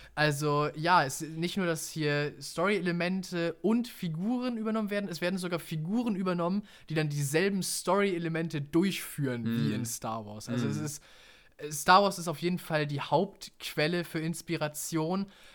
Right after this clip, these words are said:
Speaker 1: aber der ganz-, die ganze Aufmachung des Films speist sich auch sehr stark aus, äh, Warhammer forty K, aus dem, aus dem Videospiel-Franchise, äh, auch aus Halo, wie ich finde, wie du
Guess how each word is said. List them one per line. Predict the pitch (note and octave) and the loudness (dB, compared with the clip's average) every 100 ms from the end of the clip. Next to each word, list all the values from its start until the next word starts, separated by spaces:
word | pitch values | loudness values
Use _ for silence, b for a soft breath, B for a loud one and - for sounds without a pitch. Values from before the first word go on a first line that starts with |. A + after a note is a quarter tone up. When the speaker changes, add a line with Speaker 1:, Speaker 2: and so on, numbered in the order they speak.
| B - | B 2
Speaker 1:
aber | D3 E3 E3+ D#3+ | 6 6 4 0
der | D3 C#3+ | 0 -2
ganz-, | C#3+ D3+ D#3 E3 - | 0 2 2 0 -4
die | |
ganze | D3+ D#3+ - E3+ | 0 0 -2 -4
Aufmachung | C3+ D3+ F3 - C#3+ C#3+ C#3 | 0 0 0 -2 -2 -2 -6
des | C3 - | -6 -8
Films | - C#3 C3+ - | -4 -4 -4 -6
speist | - C3 C#3+ - | -2 0 -2 -6
sich | C#3+ - | -10 -6
auch | C3 - | -8 -8
sehr | B2 C#3 D3 | -6 0 0
stark | D3 - C#3 C3 C3+ - | 0 -2 0 0 0 -6
aus, | B2+ B2 - - | -6 -6 -10 -10
äh, | |
Warhammer | B2+ A#2+ B2 C#3+ D3+ D3 C#3+ C3+ | -8 -4 4 6 6 4 -2 -2
forty | - C#3 C3 | -2 -4 -4
K, | B2 - D3+ D3+ | -8 -2 0 2
aus | C#3+ C#3+ | -2 -6
dem, | C3+ C3 | -8 -6
aus | B2 - | -10 -8
dem | B2+ | -6
Videospiel-Franchise, | B2 D3 D3+ C#3+ - C#3 C3 C#3 C3 C3 - B2+ B2 B2 B B B B | -2 0 0 -2 -2 -2 -2 -2 -2 -4 -4 -2 -2 -4 B B B B
äh, | B2 A#2+ A#2+ | -6 -4 -4
auch | A#2+ C#3+ | -2 -2
aus | C#3+ C#3 - | -2 -6 -2
Halo, | D3 E3 F3 E3+ D#3+ | 2 4 2 0 -2
wie | E3 | -4
ich | D#3+ | -6
finde, | - E3 E3+ E3+ D3 | -6 -2 0 0 0
wie | C3+ | 0
du | D#3+ F3 | 0 -2